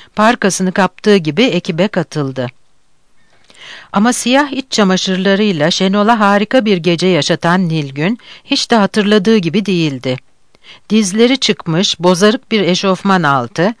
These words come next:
ve kolları sarkmış eski kazağıyla pek çekici görünmüyordu. Üstelik ağlamaktan helak olmuş o güzelim gözleri yumruk gibi şişmişti. Nilgün karşısında Şenol'u görünce bir an irkildiyse de hiç renk vermedi.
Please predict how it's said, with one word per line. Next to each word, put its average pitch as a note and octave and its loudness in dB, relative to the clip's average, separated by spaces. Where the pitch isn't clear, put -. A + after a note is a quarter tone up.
ve F3+ 0
kolları G#3+ 0
sarkmış G3+ -2
eski F#3+ -4
kazağıyla F3 0
pek - -4
çekici F3+ -2
görünmüyordu. D3 -2
Üstelik G#3+ -2
ağlamaktan G#3 2
helak G#3+ 2
olmuş D#3 -2
o F3 -4
güzelim F#3+ 0
gözleri D3 -2
yumruk G#3 -4
gibi F3+ -4
şişmişti. D#3 -6
Nilgün A3+ 0
karşısında A#3 0
Şenol'u A3 0
görünce G#3 2
bir B3+ 2
an F3+ 2
irkildiyse F3+ -2
de G#3 2
hiç C4 -4
renk G3+ 0
vermedi. C#3+ 0